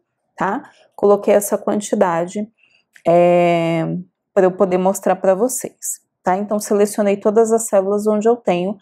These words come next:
a frequência dos meus alunos. Agora eu vou criar a minha formatação condicional. Eu quero, de alguma forma, destacar as presenças e destacar as faltas desses alunos. Então, eu venho aqui em cima em formatar.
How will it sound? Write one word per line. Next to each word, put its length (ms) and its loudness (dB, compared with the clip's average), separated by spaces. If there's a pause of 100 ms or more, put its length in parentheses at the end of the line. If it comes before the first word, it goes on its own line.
(160)
a 120 -2
frequência 500 -2
dos 200 -2
meus 220 2
alunos. 520 -2 (100)
Agora 280 2
eu 60 -2
vou 120 -2
criar 420 0
a 60 -4
minha 200 -6
formatação 680 -2
condicional. 760 -2 (400)
Eu 80 0
quero, 280 2
de 120 -6
alguma 320 2
forma, 340 -2
destacar 640 -4
as 140 -8
presenças 840 0 (320)
e 120 -2
destacar 560 -2
as 180 -6
faltas 500 0
desses 380 0
alunos. 640 -2 (460)
Então, 200 0
eu 80 2
venho 220 2
aqui 200 -2
em 100 2
cima 280 -4
em 100 -2
formatar. 1080 0